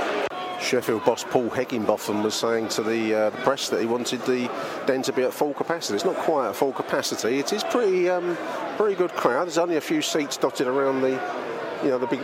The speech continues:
the major stands, the Docker stand and the Cold Blow that I can see from my side. A few seats here and there, but it's gonna be a decent sized crowd for a twelve thirty start on a Saturday morning.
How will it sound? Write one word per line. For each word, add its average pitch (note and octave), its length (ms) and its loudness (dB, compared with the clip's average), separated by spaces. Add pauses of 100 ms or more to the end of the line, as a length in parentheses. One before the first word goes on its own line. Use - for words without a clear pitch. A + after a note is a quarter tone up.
the C3 100 2
major B2+ 300 0
stands, C3 420 0
the B2+ 100 0
Docker B2+ 240 0
stand B2+ 380 0
and B2 80 0
the A#2+ 40 2
Cold A#2+ 220 2
Blow A#2+ 140 2
that A#2+ 80 2
I A#2+ 100 2
can A#2+ 160 -4
see B2+ 220 2
from A#2+ 180 0
my C3 180 2
side. B2 360 2
A - 540 -4
few D#3+ 160 2
seats B2+ 400 -2
here A#2+ 200 2
and B2+ 140 2
there, A#2 140 2
but C#3 100 2
it's D3 120 -2
gonna G#3 200 2
be D#3 100 0
a B2 60 0
decent D#3+ 460 0
sized C3 320 0
crowd C3+ 240 2
for C3+ 120 2
a B2 40 0
twelve C3 320 2
thirty B2+ 280 2
start B2+ 400 0
on A#2 80 2
a A#2 60 2
Saturday B2+ 420 0
morning. B2+ 380 2